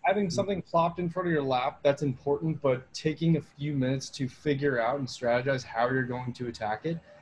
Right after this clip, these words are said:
is gonna help you so much more in the end, as opposed to you just jumping into it and trying to rip through it. You have a clear strategy on how you're gonna get through things and how you're gonna work it. It's,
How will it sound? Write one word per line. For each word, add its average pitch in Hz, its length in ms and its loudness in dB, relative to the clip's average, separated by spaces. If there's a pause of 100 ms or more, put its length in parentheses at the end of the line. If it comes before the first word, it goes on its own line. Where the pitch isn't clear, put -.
(120)
is 143 140 0
gonna 143 160 4
help 139 200 2
you 127 80 -4
so 139 220 0
much 147 260 -2
more 143 160 2
in 143 80 2
the 131 140 2
end, 135 340 -2 (420)
as 131 140 -4
opposed 131 360 -2
to 139 80 -2
you 127 400 0
just 127 400 -6 (360)
jumping 131 500 0
into 127 360 0
it 120 80 0
and 113 140 -4
trying 123 520 -2
to 120 140 -10
rip 113 320 -4
through 117 300 -2
it. 85 100 -16 (1080)
You 139 100 2
have 143 100 -2
a - 20 -16
clear 147 380 0
strategy 131 440 0
on 120 120 0
how 113 200 -2
you're 123 160 -2
gonna 120 140 -4
get 110 260 -4
through 120 280 -8
things 170 440 -4
and 113 400 -4 (440)
how 131 80 0
you're 127 140 0
gonna 120 80 -4
work 117 340 -6
it. 175 200 -2 (500)
It's, - 340 -10